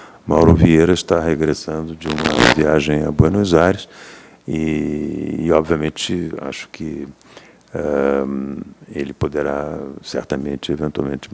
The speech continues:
mais adiante, ehm, falar a respeito dos entendimentos com a Argentina. Mas, ah, o que eu posso dizer é que, do, do nosso ponto de vista,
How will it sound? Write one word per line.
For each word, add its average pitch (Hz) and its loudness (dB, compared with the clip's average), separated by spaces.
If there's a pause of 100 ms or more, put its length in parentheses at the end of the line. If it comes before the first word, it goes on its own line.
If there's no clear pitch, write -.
(160)
mais 78 -4
adiante, 76 -4 (760)
ehm, 73 0 (180)
falar 76 4
a 69 -2
respeito 73 -8
dos 78 -8
entendimentos 73 -4
com - 0
a 80 2
Argentina. 78 -4 (460)
Mas, 98 6
ah, 98 6
o - -2
que - 4
eu 156 8
posso 120 4
dizer 87 4
é 92 0
que, 107 0 (500)
do, 104 -4 (500)
do 117 -8
nosso 117 2 (320)
ponto 85 -2
de 76 -8
vista, 90 0